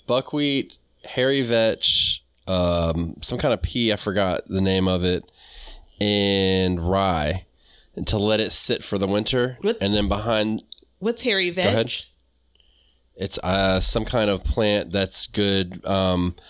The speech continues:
Speaker 1: basically, what the goal with this cover crop is to choke out the opportunity for any weed to grow.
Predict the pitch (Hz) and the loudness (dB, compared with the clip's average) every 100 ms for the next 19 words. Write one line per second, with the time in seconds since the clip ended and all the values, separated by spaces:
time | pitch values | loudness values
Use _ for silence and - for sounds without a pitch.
0 | - - - 107 131 - 147 - 139 127 | -20 -20 -8 -2 -2 -2 -4 0 2 2
1 | 117 120 113 104 113 117 117 113 110 - | 2 0 -2 0 2 4 4 2 0 0
2 | 107 - - 101 101 - 107 101 98 - | 0 -2 -2 0 0 0 2 2 0 -2
3 | 101 98 95 - - - - 117 110 113 | 0 2 0 -2 -2 0 2 0 2 2
4 | 107 104 - 98 101 - 107 104 - 101 | 2 2 0 -2 -2 -2 -2 -2 0 0
5 | 95 - 101 98 92 92 85 85 85 73 | 0 -2 0 0 2 0 0 -2 0 0
6 | 67 | -2